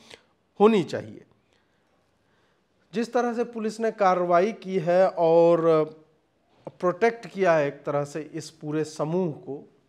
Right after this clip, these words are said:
मुझे लगता है कि मोदी थ्री पॉइंट ओ में नितिन गडकरी जी को एक योजना लानी चाहिए। एक्सप्रेसवे तो आप इतना बना ही रहे हैं, बहुत चौड़े-चौड़े भी बना रहे हैं,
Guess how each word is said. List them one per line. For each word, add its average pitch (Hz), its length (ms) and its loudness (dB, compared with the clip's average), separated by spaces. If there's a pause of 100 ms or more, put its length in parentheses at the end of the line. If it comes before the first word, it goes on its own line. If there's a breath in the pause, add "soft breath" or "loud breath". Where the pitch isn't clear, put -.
(640)
मुझे 185 240 0
लगता 202 340 -4
है 196 120 -2
कि 190 180 -10
मोदी 170 360 -8
थ्री 175 220 -10
पॉइंट 165 460 -4
ओ 165 140 -2
में 143 400 -8 (360)
नितिन 160 360 -4
गडकरी 156 460 -4
जी 131 160 -14
को 208 180 -10
एक 185 360 -10
योजना 151 520 -2
लानी 113 340 -6
चाहिए। 98 460 -14 (380)
एक्सप्रेसवे 147 680 -10
तो 165 120 -8
आप 156 200 -4
इतना 156 360 -8 (280 loud breath)
बना 160 220 4
ही 170 120 2
रहे 151 140 -4
हैं, 151 160 -6
बहुत 143 300 -8
चौड़े-चौड़े 160 680 -2
भी 156 380 -8
बना 143 280 -2
रहे 131 160 -8
हैं, 135 220 -12